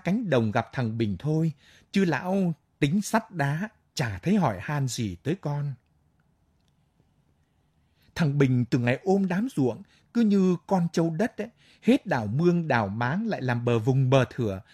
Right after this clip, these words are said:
san gạt đống cao chỗ trũng của khu đồng Đống Mốt. Biết bố giận cũng chẳng dám về nhà,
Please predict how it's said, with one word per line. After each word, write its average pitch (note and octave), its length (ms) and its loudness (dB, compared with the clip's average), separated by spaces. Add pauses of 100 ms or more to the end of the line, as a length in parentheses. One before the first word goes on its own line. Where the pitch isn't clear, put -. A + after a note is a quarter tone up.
(140)
san F3+ 380 0
gạt B2 320 2 (140)
đống F3+ 360 2
cao D#3+ 300 -2
chỗ F3+ 280 -4
trũng G#3+ 240 -4
của A#2+ 140 -2
khu E3 240 -6
đồng G2+ 340 0
Đống D#3+ 220 0
Mốt. G#3 180 0 (1200)
Biết D#3 240 4
bố C3+ 340 4
giận A2+ 380 -2 (200)
cũng D#3 180 -4
chẳng G2+ 260 0
dám C3 260 0
về C#3 180 0
nhà, G2 460 -2